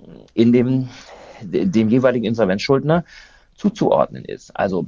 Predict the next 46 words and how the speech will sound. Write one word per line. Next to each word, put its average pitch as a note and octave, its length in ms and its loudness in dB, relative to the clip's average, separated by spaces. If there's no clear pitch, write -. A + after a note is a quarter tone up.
Beispiel, F#2+ 600 0
eine C#3 180 -2
deutsche G2+ 480 0
G F2 160 -6
M F#2 80 -2
B F2 100 -4
H G2+ 220 -2
geht B2 180 -2
in G#2 140 -2
die F2+ 100 0
Insolvenz F#2+ 560 0
und A#2+ 80 -4
jetzt G#2 160 -6
findet C3+ 220 -4
man G#2+ 180 -2
auf D#2+ 140 -8
dem F2 160 -6
Handy E3+ 340 0
und G#2+ 140 -2
auf - 100 -2
dem E2+ 140 -6
Computer F#3 580 0
des - 160 -4
Geschäftsführers C#3+ 760 -2
eine A2 320 2
Metamask-Wallet C#3 840 0
mit A#2+ 120 -2
Ether. - 380 -2
So, F2 280 0
gehört G#2 180 2
die F2 80 -6
dem G2+ 160 4
jetzt F#2 160 0
persönlich, F#3+ 720 0
was A2+ 220 -4
da A2 120 6
an G#2+ 220 2
Ether B2+ 240 0
drauf D3 320 0
ist, D3+ 100 -4
oder A#2 160 2
der G#2 140 0
G F#2+ 160 -2
M F#2 80 -2
B E2 140 -2
H? C2+ 300 -8